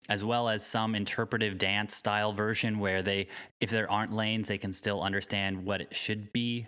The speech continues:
sort of by the contextual, um,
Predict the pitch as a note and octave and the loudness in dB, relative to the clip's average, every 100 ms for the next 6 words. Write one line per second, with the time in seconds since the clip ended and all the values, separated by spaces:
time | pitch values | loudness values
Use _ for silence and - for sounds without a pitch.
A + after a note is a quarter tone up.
0 | - A2 G2 - _ - F#2 F#2 F#2 - | -6 -4 -4 -6 _ 0 0 0 -4 -4
1 | G2 G#2+ - A2 G2 F#2+ F#2 - - - | -2 -2 -2 -2 0 0 -2 -8 -20 -18
2 | - F2+ F2 E2+ E2+ E2 E2+ | -6 -2 0 0 0 -2 -4